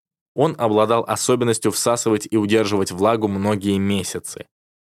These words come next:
Моряки часто использовали его для сохранения воды вместо бочек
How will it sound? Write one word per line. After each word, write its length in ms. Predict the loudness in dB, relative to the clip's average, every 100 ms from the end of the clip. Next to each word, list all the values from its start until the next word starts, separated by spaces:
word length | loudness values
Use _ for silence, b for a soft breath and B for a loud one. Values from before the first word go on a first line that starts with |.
| -2
Моряки 360 | 0 0 -2
часто 380 | 0 0 0 -2
использовали 540 | -2 2 2 2 2
его 240 | 4 4 4
для 140 | 2
сохранения 680 | 0 -2 0 0 0 2 0
воды 360 | 0 0 0 0
вместо 360 | 0 -2 -4
бочек 480 | 0 0 2 -2 -4